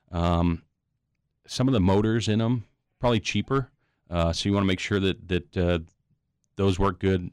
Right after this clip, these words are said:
Also, that kinda has a little bit to do with, uh, making sure it's installed properly, which we can kinda help with as well. But, but, uh, um,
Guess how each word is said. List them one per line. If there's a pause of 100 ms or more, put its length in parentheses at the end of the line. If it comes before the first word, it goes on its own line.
Also,
that
kinda
has
a
little
bit
to
do
with,
uh,
making
sure
it's
installed
properly,
which (500)
we
can
kinda
help
with
as
well.
But, (120)
but,
uh, (520)
um,